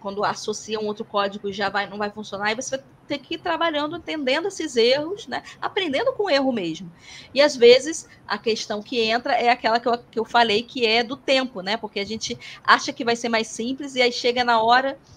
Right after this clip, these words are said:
é, enfrenta uma dessas dificuldades e, e aí não dá tempo de corrigir, porque,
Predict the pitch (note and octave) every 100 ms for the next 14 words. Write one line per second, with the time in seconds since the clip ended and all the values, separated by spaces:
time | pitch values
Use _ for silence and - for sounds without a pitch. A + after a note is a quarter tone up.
0 | - _ - G#3+ G#3+ G#3+ G#3 G#3 A#3 A#3
1 | B3 A#3+ C4+ C4 B3 B3 A#3+ A#3+ A3+ A#3
2 | A#3 G#3+ G#3+ B3 C4+ C4+ B3 B3 B3 -
3 | G#3+ A#3 C4 C4+ C#4+ C4+ A#3 - C4 E4
4 | D4 C4+ C4+ G#3+ - G#3+ G3 G3 G3 F#3